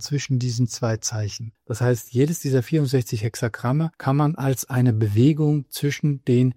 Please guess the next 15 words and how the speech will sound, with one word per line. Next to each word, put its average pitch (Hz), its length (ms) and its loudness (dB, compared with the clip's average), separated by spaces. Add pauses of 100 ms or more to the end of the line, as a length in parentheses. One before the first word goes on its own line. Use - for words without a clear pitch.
(220)
Trigrammen 113 800 0
lesen. 104 460 -2 (180)
Das 117 160 0
ist 113 180 -2
eine 123 120 -2
zusätzliche 123 720 0
Variante. 104 600 0 (200)
Also 117 200 0
wir 131 100 6
haben 156 120 4
jetzt - 320 -4
verschiedene 160 600 2 (100)
Lesarten, 151 1080 2
wie 143 140 0
man 156 260 2